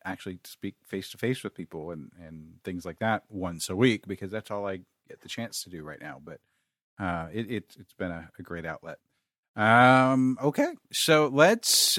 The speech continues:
um, Jim, any other, a-, any club business or anything that we need to discuss on that side of things?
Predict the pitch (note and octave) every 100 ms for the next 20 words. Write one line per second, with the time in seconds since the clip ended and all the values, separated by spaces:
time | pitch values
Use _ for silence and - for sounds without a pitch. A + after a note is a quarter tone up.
0 | - D#3 D3 C#3 B2 A#2 - - - _
1 | _ _ _ _ A#2+ F3+ G3+ G#3 G#3 G#3
2 | F#3+ F3 C3+ D3 D3+ F3+ - F#3 F#3 G3+
3 | F#3 G3 - C#3+ E3 F#3 E3 D#3+ D3+ D3
4 | D3+ C3+ D3 C#3 C3+ C3+ - C#3+ - A#2
5 | C3+ - C#3+ D3 C#3+ D3+ D#3 D#3 D3+ -
6 | -